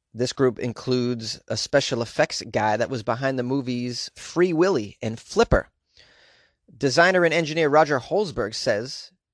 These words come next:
"It's a lot of fun to swim with the robotic dolphin because you can actually tell it what to do and it'll look at you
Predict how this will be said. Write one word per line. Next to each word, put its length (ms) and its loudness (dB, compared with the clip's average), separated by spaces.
"It's 160 -8
a 60 8
lot 200 6
of 60 0
fun 300 0
to 80 -6
swim 340 -2
with 140 0
the 80 0
robotic 520 2
dolphin 460 2
because 280 -4
you 40 -8
can 160 -2
actually 380 4
tell 240 2
it 100 6
what 180 4
to 80 0
do 360 2
and 140 -2
it'll 200 2
look 160 4
at 160 0
you 220 0